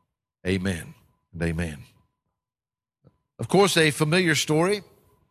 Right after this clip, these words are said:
And as we read through this account, I've certainly preached,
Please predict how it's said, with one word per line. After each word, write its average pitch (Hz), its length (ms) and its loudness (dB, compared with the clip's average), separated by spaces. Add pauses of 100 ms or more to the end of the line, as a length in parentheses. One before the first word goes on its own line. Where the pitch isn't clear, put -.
(520)
And 139 100 -2
as 139 100 2
we 147 80 4
read 175 220 4
through 175 160 4
this 170 200 2
account, 170 460 4
I've 139 140 -2
certainly 147 400 0
preached, 151 640 -4